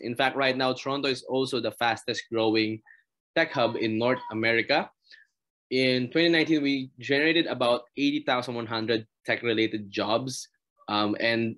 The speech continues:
our, and the city's tech job growth was greater than the job growth in New York, Seattle, and Boston all combined. So that's just how amazing Toronto is right now. And in terms of opportunities, there's really a lot of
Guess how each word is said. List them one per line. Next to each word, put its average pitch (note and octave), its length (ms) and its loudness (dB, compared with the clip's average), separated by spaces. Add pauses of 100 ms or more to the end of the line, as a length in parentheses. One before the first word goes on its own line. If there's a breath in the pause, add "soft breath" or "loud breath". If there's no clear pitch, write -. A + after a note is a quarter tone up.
our, A#2+ 640 4
and A#2 160 -2
the A#2+ 60 0
city's D3 540 4
tech A2+ 260 -2
job A2 260 -2
growth A2 320 0
was G#2 240 -6
greater A2+ 300 0
than G#2 140 -2
the G#2 100 0
job G#2 300 -2
growth G#2 360 0
in G2+ 320 -2
New G#2+ 100 4
York, G#2 380 2
Seattle, G#2 400 0
and G2 220 -8 (500 loud breath)
Boston A2 500 0
all G#2 220 0
combined. F#2 500 -4
So G2 60 -4
that's A2+ 260 -2 (140)
just G#2+ 160 -2
how A2 360 2
amazing A#2 580 0
Toronto A2+ 300 -2
is A2+ 200 -2
right A2 260 0
now. A2 340 0
And G#2 280 -6
in G#2 80 -14
terms A2 220 -2
of G#2+ 80 -2
opportunities, A2+ 580 0
there's G#2+ 180 0
really A#2+ 240 0
a G2+ 60 0
lot A2 160 2
of G#2 80 -4